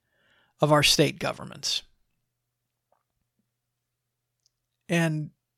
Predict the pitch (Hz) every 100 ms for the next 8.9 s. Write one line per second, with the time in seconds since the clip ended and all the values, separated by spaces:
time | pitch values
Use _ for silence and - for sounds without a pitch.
0 | _ 180 180 156 175 175 170 165 151 156
1 | 170 185 185 - 175 185 185 180 - _
2 | _ _ _ _ _ _ _ 160 160 180
3 | 156 156 147 156 165 - - - - 165
4 | 156 147 - _ _ _ - 156 175 151
5 | 139 160 156 156 156 160 151 160 160 156
6 | 160 160 _ _ _ _ _ _ _ _
7 | _ _ _ _ _ _ _ _ _ _
8 | _ _ _ 170 156 151 147 147